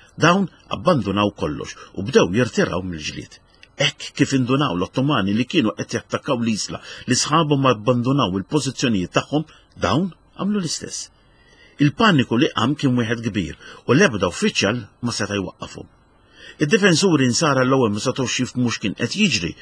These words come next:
iżda meta grupp ta' soldati Sqallim bdew jgħidu rebħa u għajnuna huma wkoll, l-aħbar malaj ġriet maswar kollha u l-għajjat kien wieħed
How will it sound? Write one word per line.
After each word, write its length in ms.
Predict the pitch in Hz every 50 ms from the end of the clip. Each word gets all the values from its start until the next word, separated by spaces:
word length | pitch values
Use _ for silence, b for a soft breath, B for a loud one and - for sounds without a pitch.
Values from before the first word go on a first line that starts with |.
| B B B B B 139
iżda 160 | 143 226 226
meta 240 | 233 226 202 160 131
grupp 240 | 160 208 - -
ta' 80 | 151 135
soldati 480 | 131 127 117 107 156 156 147 - 120 -
Sqallim 400 | - - 127 123 123 127 104 95 92
bdew 160 | 147 156 165
jgħidu 400 | 180 160 117 90 82 - 92 82 B B B B B 135 -
rebħa 340 | - - - - 95 - - - _
u 80 | - 92 104 165
għajnuna 460 | 311 233 113 95 85 92 123 156 - - 85
huma 240 | 85 82 123 160 -
wkoll, 320 | - - - 71 92 101 b b b b b b
l-aħbar 480 | b - - - 82 87 107 123 120 110
malaj 320 | 101 98 113 156 170 -
ġriet 280 | - 95 95 95 - - -
maswar 400 | - - - - 76 73 - -
kollha 320 | 90 87 87 90 - -
u 80 | - 101
l-għajjat 400 | 98 87 82 78 76 76 - -
kien 220 | - 117 92 80 82
wieħed 320 | 78 67 - - - 85